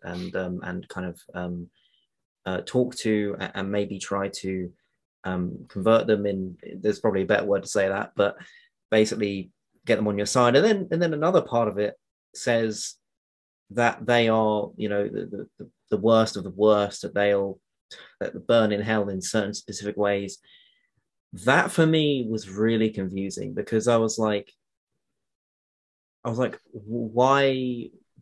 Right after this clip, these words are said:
why is it so mixed up?" And yeah, sure, context, and that's, that's the key word here. Like, what, what is the context of when this was said, and who was it said for at the time? Like, what war was this near, and historically speaking?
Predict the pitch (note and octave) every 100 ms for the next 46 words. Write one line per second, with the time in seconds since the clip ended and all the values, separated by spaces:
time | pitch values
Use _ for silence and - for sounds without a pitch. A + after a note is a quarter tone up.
0 | _ F#2+ B2 C3+ C3+ C3 A#2+ - A#2+ G#2+
1 | G#2+ - A#2+ G2 A2 A2 B2 A#2 F#2+ -
2 | G2+ - C3+ C#3+ - - - - G2 A2
3 | A2 - - - - - - A#2 F#2+ A2
4 | B2 A#2+ G#2 E2+ - G2 F2+ - G#2+ B2
5 | - - - - - _ _ G#2 A#2+ C3
6 | B2+ A#2+ - A#2 A2+ A2 - - G#2 F#2
7 | G2+ A2+ G#2+ G#2 F#2 - G#2 - D3+ G2
8 | G2 F#2+ - D#3+ C3 A2+ G#2+ - A#2 -
9 | B2 A2 A2 G#2+ - A2 C3 C3+ A2 G2+
10 | G#2 - G2 B2+ - _ _ F#2+ A2 C3+
11 | C3 G#2 G2 G2+ - F#2+ G2 F#2+ F#2+ -
12 | - G#2 G#2+ A2 - G2+ - C3+ G2+ F#2+